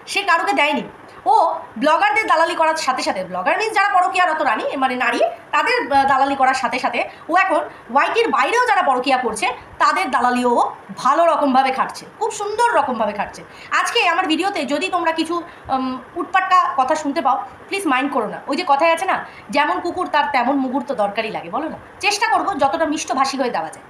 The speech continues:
চেষ্টা করবো, কারণ আমি জানি স্ল্যাং বা নোংরা কথা বলাটা না আমার রুচিতে আসবে, না আমাকে যারা শুনবে তাদের রুচিতে আসবে।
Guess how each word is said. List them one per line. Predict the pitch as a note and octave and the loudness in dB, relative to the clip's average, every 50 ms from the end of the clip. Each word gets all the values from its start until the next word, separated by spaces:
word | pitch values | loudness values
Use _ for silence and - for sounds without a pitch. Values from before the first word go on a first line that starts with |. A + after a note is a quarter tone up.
| - - | -18 -10
চেষ্টা | - B3+ B3+ - A3 - | -8 -8 -6 -4 -6 -6
করবো, | - E3 - - - - - - - - | -6 -8 -12 -16 -18 -20 -20 -18 -4 -2
কারণ | B3 B3+ C4 B3 | -2 0 0 0
আমি | B3 B3+ A3 | 0 0 0
জানি | A3+ A#3+ D#4 G#4 B4 - - - - - - | 0 -2 -2 -4 -6 -8 -14 -20 -20 -20 -14
স্ল্যাং | - - D#4 D#4 D#4+ F4+ G4 - - - - - - | -4 0 2 2 2 2 -2 -4 -8 -14 -14 -2 0
বা | C4+ | 2
নোংরা | C4+ B3+ B3+ C#4 D4 D4 - | 2 2 2 2 2 2 2
কথা | A#3+ - D4+ | 2 2 2
বলাটা | C4 B3+ A#3+ B3 B3 B3+ C#4+ - - - - - | 4 4 2 2 2 2 0 0 -4 -10 -8 -4
না | B3+ C#4 | -2 -2
আমার | C4+ C4 C4 B3+ D4+ D#4 | 0 2 2 2 2 2
রুচিতে | D4+ D#4 - E4 D#4+ D#4+ | 0 -2 -2 -2 0 2
আসবে, | D#4 C#4+ C#4+ D4 E4+ F#4+ - - - - B3+ | 2 2 2 0 -2 -4 -4 -8 -10 -4 -2
না | D4 | 0
আমাকে | D4+ D4+ B3 B3 B3 C4+ C4 C#4+ | 0 2 2 2 0 0 0 0
যারা | B3+ C4 C4 | 0 0 0
শুনবে | B3+ - - C4+ C#4+ D4 F4 F4+ F4+ | -2 -2 -2 -4 -2 -2 -4 -4 -4
তাদের | - A#3 A3+ A3+ G#3+ G3+ | -4 -2 -2 -2 -4 -6
রুচিতে | G3+ G3+ G#3+ G3+ F#3 | -8 -10 -6 -6 -6
আসবে। | D#3 D3+ - - | -6 -6 -8 -14